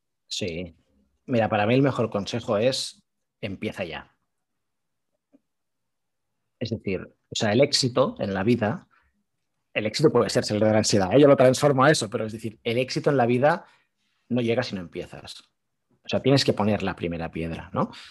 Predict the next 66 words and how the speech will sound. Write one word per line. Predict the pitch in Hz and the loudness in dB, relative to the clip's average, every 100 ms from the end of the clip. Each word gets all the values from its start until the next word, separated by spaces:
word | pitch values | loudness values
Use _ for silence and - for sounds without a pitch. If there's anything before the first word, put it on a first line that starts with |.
| _ _ - | _ _ -8
Esto | - | 0
me | 127 92 | 2 2
pasa | 95 90 | -2 -2
mucho | 92 113 | -2 0
en | 82 | -2
el | - | -4
curso. | 90 - - - | -12 -12 -18 -8
Claro, | 85 78 | -6 -6
piensa | 87 82 | -6 -2
que | 110 | -2
es | |
un | 95 | -2
curso | - 120 95 | 0 0 0
de | 82 | 0
cuatro | 101 110 | 0 2
meses, | 117 117 127 | 2 2 -2
la | 87 | -4
gente | 95 92 | -4 -4
se | 110 | -4
apunta | 104 120 135 | -2 2 4
y | |
el | 110 | 2
primer | 104 110 | 0 -2
día | 117 | -2
es, | 95 | -2
"Venga, | - - | -2 0
venga, | 151 120 - | 0 -2 -2
venga, | 165 151 85 - - - - | 0 2 0 -10 -20 -10 0
dame | 175 | 2
soluciones", | 185 180 - 127 101 143 | 6 4 4 0 -2 -6
¿no? | 160 | -4
Y | |
les | 113 | -4
digo, | 107 107 | -6 -4
"Ey, | 117 90 _ _ | -4 -6 _ _
vamos | 104 131 135 | -14 -10 -8
a | |
disfrutar | 123 120 117 101 | -10 -12 -12 -12
del | 98 | -14
camino, | 87 85 82 | -14 -14 -12
tenemos | 82 110 131 - | -6 -2 -2 0
cuatro | 127 107 95 | -2 0 -4
meses. | 80 80 - - - | -8 -10 -12 -12 -2
Ya | 135 | 0
habéis | 156 | 0
puesto | - - - | 4 2 2
la | 104 | -2
primera | 101 90 85 | -2 -4 -8
piedra, | 85 82 - | -8 -10 -8
que | 110 | -6
es | 107 - | -6 4
la | 151 | 6
decisión | 143 139 - 147 | 6 6 4 4
de | 135 | 4
decir, | 101 92 | 2 -2
vale, | 113 90 - - | -2 -2 -8 -4
voy | 117 | 0
a | 143 | 2
invertir | 135 110 113 | 2 0 -2
en | 101 | 0
mí | 113 180 247 | 0 0 -2
y | 123 | -6
voy | 101 | -6
a | - | -6
hacer | - 73 | -10 -14
esto. | - - | -12 -12